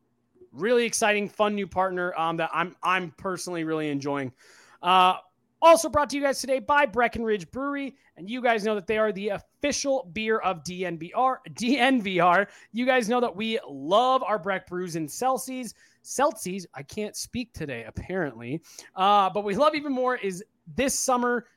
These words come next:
the fact that Breckenridge Brewery is teaming up with the National Parks Conservation Association. The tragic fires that hit Colorado at the end of last year, um,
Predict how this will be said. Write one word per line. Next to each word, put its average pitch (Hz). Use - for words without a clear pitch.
the 165
fact 208
that 175
Breckenridge 220
Brewery 202
is 160
teaming 233
up 196
with 170
the 147
National 196
Parks 202
Conservation 196
Association. 165
The -
tragic 277
fires 262
that 233
hit 220
Colorado 208
at -
the 190
end 185
of 175
last 175
year, 165
um, 156